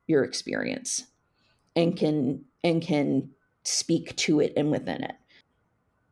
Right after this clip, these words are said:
And that makes it that much harder to feel safe, even within, you know, clergy spaces.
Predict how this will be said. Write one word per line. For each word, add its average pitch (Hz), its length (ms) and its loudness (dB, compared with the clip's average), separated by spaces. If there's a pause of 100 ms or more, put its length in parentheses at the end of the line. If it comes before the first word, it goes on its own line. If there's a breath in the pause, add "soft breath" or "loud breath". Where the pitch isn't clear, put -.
(400)
And 185 180 6
that 180 180 4
makes 185 200 2
it - 140 4
that 175 200 4
much 156 200 0
harder 165 560 4
to 156 680 2 (1800 loud breath)
feel 190 360 4
safe, 175 580 0
even 190 360 4
within, 160 720 2 (240)
you 175 140 4
know, 151 360 4 (1500)
clergy 294 340 4
spaces. - 680 -4